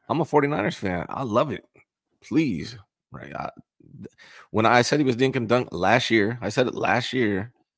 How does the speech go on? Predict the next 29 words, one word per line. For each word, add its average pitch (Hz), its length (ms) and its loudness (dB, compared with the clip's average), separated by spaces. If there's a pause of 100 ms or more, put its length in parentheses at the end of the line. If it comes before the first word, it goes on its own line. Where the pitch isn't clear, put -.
(400)
Um, 95 400 0 (180)
to - 100 -14
be 127 140 0
fair 156 240 4
to 147 60 4
myself, 139 640 4 (260)
most 95 300 0
of 104 40 -2
the 104 40 -4
games 127 320 2
he 131 100 2
was 120 100 -2
playing 135 300 2
in 123 120 2
was 104 140 -2
dink 90 260 -6
and 98 100 -4
dunk 98 160 0
games. 82 320 -6
He 82 80 -10
didn't 101 180 -2
show 120 180 4
us 110 100 0
that 107 100 -4
he 104 60 -2
could - 140 -12
pass 90 280 -2
deep 87 260 -8
consistently. 85 720 -6